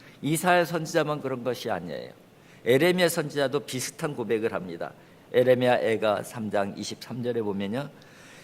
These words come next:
"이것들이 아침마다 새로우니 주의 성실하심이 크시도다. 내 심령에 이르기를, 여호와는 나의 기업이시니 그러므로 내가 그를 바라리다 하도다.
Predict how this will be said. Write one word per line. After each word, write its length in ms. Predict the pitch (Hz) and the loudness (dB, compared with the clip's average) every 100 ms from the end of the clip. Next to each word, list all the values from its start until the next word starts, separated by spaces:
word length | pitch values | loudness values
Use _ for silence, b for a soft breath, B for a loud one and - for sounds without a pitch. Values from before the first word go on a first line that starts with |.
| B | B
"이것들이 540 | 131 143 127 180 170 | 4 6 6 6 6
아침마다 640 | - 143 - 156 151 135 | 4 0 -2 2 4 6
새로우니 680 | 127 - 127 120 113 107 98 | 2 2 2 2 2 -2 -6
주의 280 | - 117 110 | -2 0 0
성실하심이 1160 | - 190 190 185 - 170 147 143 147 143 139 135 | -2 -6 -4 -4 -4 -2 -2 -4 -8 -8 -10 -12
크시도다. 580 | - - - - - - - B B B B | -12 -12 -10 -12 -14 -18 -20 B B B B
내 220 | 101 135 | 4 6
심령에 540 | 156 - 170 170 160 156 | 6 4 0 4 6 6
이르기를, 640 | 151 139 127 135 131 127 | 4 2 0 2 2 4
여호와는 460 | 127 120 120 120 117 | 4 6 4 2 0
나의 320 | 110 110 107 | 0 0 -2
기업이시니 760 | - 110 110 110 120 139 151 - - | -2 -2 -2 -4 -4 -4 -4 -6 -14
그러므로 500 | - 151 156 151 151 | 0 4 6 6 6
내가 320 | 143 135 135 127 | 4 2 2 0
그를 360 | 127 123 120 | 2 2 0
바라리다 760 | - 104 107 107 107 98 120 123 | 0 2 4 2 -2 0 0 0
하도다. 420 | - 82 78 - | -2 -8 -10 -14